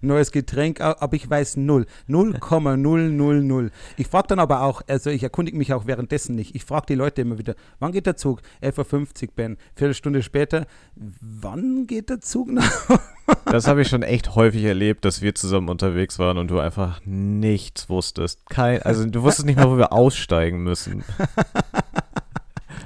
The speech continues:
Speaker 1: Ich weiß manchmal nicht mal, wie das Hotel heißt, selbst wenn ich selber gebucht hab.
Speaker 2: Ah ja, die guten
Speaker 1: Bin ich
Speaker 2: alten
Speaker 1: dran?
Speaker 2: Zeiten.
Speaker 1: Bist du dran? Ich bin
Speaker 2: Du
Speaker 1: dran,
Speaker 2: bist
Speaker 1: oder?
Speaker 2: dran.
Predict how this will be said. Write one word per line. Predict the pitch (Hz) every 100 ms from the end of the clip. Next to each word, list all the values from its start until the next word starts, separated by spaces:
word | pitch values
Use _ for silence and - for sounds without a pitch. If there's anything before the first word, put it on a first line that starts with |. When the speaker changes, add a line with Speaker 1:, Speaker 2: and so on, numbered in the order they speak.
| 123 - - - - - - -
Speaker 1:
Ich | 127
weiß | 135 135
manchmal | 139 143 143
nicht | 143 143
mal, | 143
wie | 131
das | 127 131
Hotel | - 131 135
heißt, | 127 - 127 117
selbst | - 127 123
wenn | 117
ich | -
selber | 120 113
gebucht | 104 120 117 -
hab. | 113 - - - - - - - - - 135 - - - 143 170 147 - - - - -
Speaker 2:
Ah | 120 131 127
ja, | 110 107 107 90 - - - - - 92
die |
guten | 98 127
Speaker 1:
Bin |
ich | 143
Speaker 2:
alten | 73
Speaker 1:
dran? | 247
Speaker 2:
Zeiten. | 226 90
Speaker 1:
Bist | 85
du | 143
dran? | 247 254 -
Ich | -
bin | 113
Speaker 2:
Du | 175
Speaker 1:
dran, |
Speaker 2:
bist | 95
Speaker 1:
oder? | 127
Speaker 2:
dran. | 87